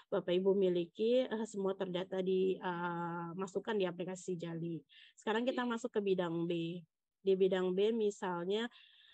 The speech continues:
eh, jurnal ya, ini jurnal internasional bereputasi. Bapak Ibu klik tombol biru, klik tambah. Nah, semesternya misal tahun dasar akademiknya.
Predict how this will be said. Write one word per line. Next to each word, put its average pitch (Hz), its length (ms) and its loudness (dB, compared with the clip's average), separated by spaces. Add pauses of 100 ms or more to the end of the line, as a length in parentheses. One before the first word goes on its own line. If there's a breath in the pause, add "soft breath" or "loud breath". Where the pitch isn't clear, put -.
(160 loud breath)
eh, 190 320 4
jurnal 202 480 4
ya, 180 240 2
ini 190 160 2
jurnal 202 400 2
internasional 202 800 0
bereputasi. 190 720 2
Bapak 175 240 0
Ibu 185 160 0
klik 214 220 0
tombol 190 340 4
biru, 185 800 4 (480 soft breath)
klik 208 240 -2
tambah. 185 640 0
Nah, 185 240 0
semesternya 190 800 0
misal 190 720 0 (1120)
tahun 190 240 2
dasar 190 400 -4
akademiknya. 190 960 -2